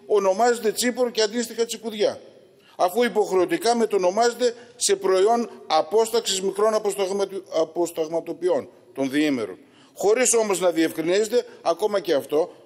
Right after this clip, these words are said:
ποιο ακριβώς είναι το προϊόν, τσίπουρο, τσικουδιά, απόσταγμα σίκων και πάει λέγοντας, είναι μια σειρά, ε, ε, ονομασίες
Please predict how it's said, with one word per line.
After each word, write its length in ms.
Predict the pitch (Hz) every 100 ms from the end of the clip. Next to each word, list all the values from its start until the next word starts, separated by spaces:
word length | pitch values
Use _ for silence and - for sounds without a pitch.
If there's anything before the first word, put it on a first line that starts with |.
| -
ποιο 200 | - 330
ακριβώς 440 | 285 233 214 202 175
είναι 160 | 180
το 120 | 165
προϊόν, 440 | 160 156 147 123 - - - _
τσίπουρο, 600 | - 170 190 208 151 - - -
τσικουδιά, 680 | 143 120 117 120 190 185 - - - -
απόσταγμα 640 | 131 - 170 170 147 139
σίκων 460 | 123 196 208 202 117 -
και 100 | 190
πάει 220 | 220 214
λέγοντας, 360 | 220 175 143 170
είναι 100 | 170
μια 180 | 180
σειρά, 380 | 165 185 180 175 - - - _ -
ε, 100 | 156 151 151 147 143 143 135 123 - _ _ _ _ _
ε, 100 | - 104 92 82 73 65 - - - - - - _ _ _ _
ονομασίες 840 | - 156 160 160 - 170 120 -